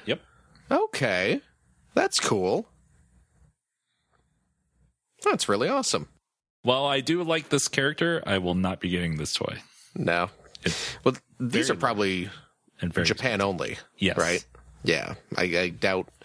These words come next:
Speaker 2: Hasbro will be bringing these out over here.
Speaker 1: Yeah.
Speaker 2: Yeah, so I mean, and that's, that's like two hundred fifty bucks just straight if you bought it in Japan.
Speaker 1: Yeah,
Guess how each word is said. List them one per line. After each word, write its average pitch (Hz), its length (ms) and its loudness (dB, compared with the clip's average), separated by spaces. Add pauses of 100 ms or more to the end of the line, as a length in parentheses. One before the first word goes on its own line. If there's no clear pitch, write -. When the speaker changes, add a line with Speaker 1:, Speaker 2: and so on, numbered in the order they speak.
(400)
Speaker 2:
Hasbro 98 400 0
will 90 120 -2
be 92 120 0
bringing 90 320 -2
these 85 200 0
out 87 140 0
over 85 220 0
here. 85 360 0 (540)
Speaker 1:
Yeah. 92 380 0 (840)
Speaker 2:
Yeah, 117 300 2
so 123 180 2
I 113 40 -2
mean, 107 360 -2 (880)
and 120 120 2
that's, - 360 0
that's - 460 0
like 104 200 0
two 131 200 2
hundred 107 260 0
fifty 104 260 0
bucks 95 360 0
just - 400 0
straight 101 360 2
if 95 120 -2
you 104 80 0
bought 95 200 2
it 87 100 -4
in 87 120 -2
Japan. 90 640 -2 (800)
Speaker 1:
Yeah, 80 160 0